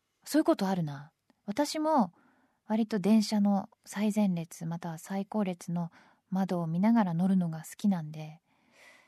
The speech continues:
こう、かぶりつきで眺めていたら、運転手さんにカーテンを閉められるという経験がよくあるんですが、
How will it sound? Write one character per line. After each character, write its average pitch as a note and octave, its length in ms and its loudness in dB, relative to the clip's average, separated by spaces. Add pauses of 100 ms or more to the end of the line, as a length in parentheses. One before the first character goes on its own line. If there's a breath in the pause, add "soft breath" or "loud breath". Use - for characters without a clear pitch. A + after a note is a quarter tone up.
(840 soft breath)
こ - 140 -14
う、 - 20 -20
か - 160 -4
ぶ G#3 80 2
り G#3 100 2
つ - 160 -12
き A3 140 -8
で B3+ 520 -2 (680)
眺 F#3+ 280 2
め E3+ 80 -2
て - 140 -14
い D#3 120 -14
た E3 180 -10
ら、 F#3 340 -4 (400)
運 G#3+ 100 4
転 G#3+ 160 2
手 - 0 -
さ F3+ 180 -6
ん D#3+ 40 -6
に D#3+ 100 -8
カ - 180 -6
ー G3+ 40 -2
テ F3 140 -10
ン D#3 80 -8
を D3+ 60 -10 (100)
閉 - 220 -2
め A3 100 6
ら A#3+ 140 4
れ A3 120 0
る - 120 -10 (720)
と G#3 120 -2
い G3 100 2
う F#3 60 -2
経 F#3 220 -6
験 F3 160 -4
が E3+ 80 -2
よ G3 120 4
く - 120 -4
あ D#3+ 80 0
る D3+ 100 -8
ん D3 60 -12
で D3+ 80 -14
す - 100 -16
が、 E3+ 220 -6